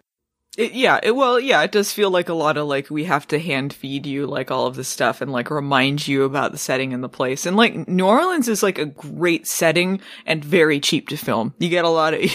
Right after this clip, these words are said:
<laughs> you get a lot of deals if you film in New Orleans. But it is a very good setting, and, like, um, if you're gonna do another spin-off of N C I S, like, I mean,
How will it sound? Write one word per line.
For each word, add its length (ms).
<laughs> 180
you 100
get 200
a 40
lot 220
of 100
deals 300
if 140
you 100
film 340
in 120
New 100
Orleans. 540
But 120
it 80
is 140
a 60
very 320
good 240
setting, 500
and, 160
like, 340
um, 440
if 200
you're 120
gonna 180
do 240
another 260
spin-off 520
of 140
N 140
C 200
I 100
S, 340
like, 220
I 80
mean, 320